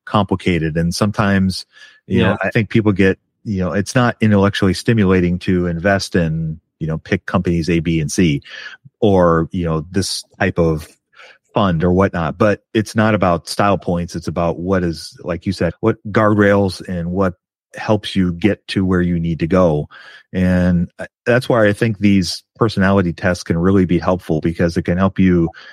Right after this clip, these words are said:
Speaker 1: kind of define what kind of investor you want to be and how that can help shape you.
Speaker 2: Yeah.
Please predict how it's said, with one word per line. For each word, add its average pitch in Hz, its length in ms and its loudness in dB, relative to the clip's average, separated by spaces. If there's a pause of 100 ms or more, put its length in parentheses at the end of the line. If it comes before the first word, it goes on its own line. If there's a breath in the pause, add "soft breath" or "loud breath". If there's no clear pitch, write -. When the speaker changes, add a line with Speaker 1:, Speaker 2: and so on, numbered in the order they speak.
(280 loud breath)
Speaker 1:
kind 113 180 2
of 82 300 -2
define 95 720 0 (800)
what 107 140 0
kind 113 180 2
of 98 80 0
investor 92 460 0
you 85 180 2
want 90 220 0
to 113 80 0
be 123 380 2
and 90 220 -2
how 90 480 0
that 90 220 0
can 85 140 -4
help 87 320 -2
shape - 400 -2 (440 loud breath)
you. 71 480 -4
Speaker 2:
Yeah. 117 380 -2